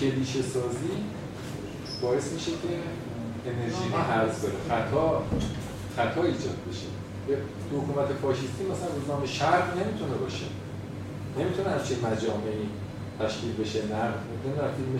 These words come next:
چیز رو دیدین، جولیا رو؟ فیلم جولیا یه فیلمی که راجع به ظهور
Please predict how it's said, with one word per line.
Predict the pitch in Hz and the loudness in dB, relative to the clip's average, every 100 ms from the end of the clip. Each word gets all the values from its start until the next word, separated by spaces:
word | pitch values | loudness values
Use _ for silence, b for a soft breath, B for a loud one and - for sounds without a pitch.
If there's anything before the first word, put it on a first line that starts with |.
| - | -2
چیز | 123 | 0
رو | 123 113 | 0 0
دیدین، | 110 131 123 | -2 0 2
جولیا | 117 104 107 104 101 | 0 0 0 2 2
رو؟ | 113 - - - - - - - - - - - - | 0 -2 -6 -6 -8 -6 -6 -6 -6 -6 -6 -6 -2
فیلم | 131 131 - | 2 2 2
جولیا | 123 113 123 127 127 | 2 4 4 6 4
یه | 131 | 2
فیلمی | 127 - - | 0 -2 -2
که | 113 | 0
راجع | 110 - - | 0 0 0
به | - - - - - - - - | 0 -2 -6 -8 -8 -6 -4 0
ظهور | 117 | 4